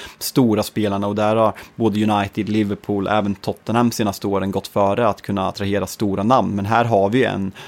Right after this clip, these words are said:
av de mest omsnackade spelarna, eh, som inte spelar V M i alla fall, som, eh, nej, men att Arsenal verkar vara huvudspåret, och att han verkar va-, vara väldigt intresserad av Arsenal. Så det är väldigt kul på ett,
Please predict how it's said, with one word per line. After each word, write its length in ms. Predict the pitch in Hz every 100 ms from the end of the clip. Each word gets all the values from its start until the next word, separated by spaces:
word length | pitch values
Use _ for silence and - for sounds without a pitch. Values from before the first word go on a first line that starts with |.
| -
av 120 | 143
de 100 | 131
mest 180 | 104 -
omsnackade 640 | 113 104 - 98 - 98
spelarna, 640 | - - 107 95 104 117 - -
eh, 260 | 107 98 92 90 -
som 180 | - 117
inte 160 | 107
spelar 220 | - 107 104
V 160 | 107
M 100 | 123
i 40 | 127
alla 60 |
fall, 180 | 104 87 - -
som, 480 | - 104 98 98
eh, 160 | 95 98 95 - - -
nej, 120 | -
men 100 | 127
att 100 | 120
Arsenal 280 | 107 104 107
verkar 260 | 104 98 104
vara 320 | 104 101 113
huvudspåret, 680 | 117 135 107 95 - 98 90
och 240 | 87 95
att 80 | 95
han 200 | 101 101
verkar 260 | 98 92 98
va-, 220 | 98 98
vara 200 | 101 101
väldigt 280 | 95 101 95
intresserad 380 | 101 - 101 98
av 140 | 98
Arsenal. 360 | 101 101 - 110
Så 100 | 107
det 60 |
är 60 | 104
väldigt 680 | 101 107 104 117 135 - - - - -
kul 500 | - 131 131 127 110
på 300 | - 117 110
ett, 340 | 101 _ -